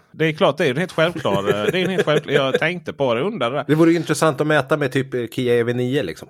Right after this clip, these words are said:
Speaker 1: Ja, verkligen, verkligen. Ja, det är faktiskt en helt, eh, he-, inte en helt irrelevant sak. Om du har sju personer i en buss, liksom, en minibuss. Det är så här, vad ska grejerna vara? Allting är ju så här mega manuellt då. Det är säten och allting, dra-, du får göra allting med,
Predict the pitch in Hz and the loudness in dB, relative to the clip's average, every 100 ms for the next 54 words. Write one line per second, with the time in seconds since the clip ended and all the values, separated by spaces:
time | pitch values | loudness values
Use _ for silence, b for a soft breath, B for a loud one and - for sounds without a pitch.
0 | - 110 117 117 107 - - - 123 95 | 0 4 4 4 0 -2 -10 -8 -6 -6
1 | - 101 - 90 92 92 90 107 104 101 | -8 -10 -4 -2 0 -2 -2 -4 -4 -6
2 | 120 104 - - - 82 123 110 120 127 | -2 -4 -4 -10 -8 -6 -2 0 0 -2
3 | 120 127 104 - 117 107 104 117 101 - | -2 -2 -2 -6 -2 0 2 2 2 0
4 | 98 107 117 101 151 131 120 - 117 110 | -2 0 0 2 2 0 0 -2 0 0
5 | 110 113 87 - - - 107 151 B B | -2 -2 -4 -6 -10 -6 -6 -8 B B
6 | B B - 107 104 92 85 - - - | B B -6 -2 0 0 -2 -4 -8 -2
7 | 110 - 101 110 - 113 120 117 98 120 | 0 0 0 -2 -4 -8 -6 -8 -6 -4
8 | 110 - _ B B B 170 160 185 175 | -6 -8 _ B B B 0 2 0 2
9 | 160 139 135 127 135 143 147 139 120 110 | 2 2 2 0 -2 0 2 2 2 2
10 | 107 107 104 107 107 117 - 120 95 95 | 2 -2 -2 0 0 -2 0 2 2 2
11 | 104 98 - 120 117 - 123 120 107 104 | 0 -2 2 2 2 -2 0 0 -2 -4
12 | 95 98 87 101 104 - - - 104 107 | -2 -2 -2 -2 -6 -8 -18 -4 2 4
13 | 101 104 95 - 98 92 87 87 85 | 4 4 0 -2 -4 -4 -2 -2 -2